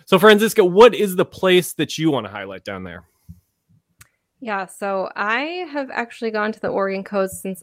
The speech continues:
Speaker 2: I was a kid, and I honestly didn't think the coast could get any more beautiful until I went down to Samuel H. Boardman's State Scenic Corridor last year,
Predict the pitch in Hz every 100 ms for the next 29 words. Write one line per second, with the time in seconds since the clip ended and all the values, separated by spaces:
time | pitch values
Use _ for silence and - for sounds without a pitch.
0 | - 180 180 185 202 - _ 175 160 151
1 | 160 - 180 175 - 175 180 185 185 190
2 | 190 _ _ 226 269 339 - 285 269 269
3 | 254 247 240 202 226 220 220 - 196 170
4 | 185 208 - 214 220 214 208 185 185 220
5 | 269 277 320 311 _ _ - 208 196 -
6 | 220 233 233 196 196 202 196 190 185 190
7 | 190 185 185 180 185 180 180 180 175 _
8 | 175 175 175 175 170 - - 202 233 -
9 | - 202 208 - - - 208 220 202 170
10 | 160 85 160 - - - -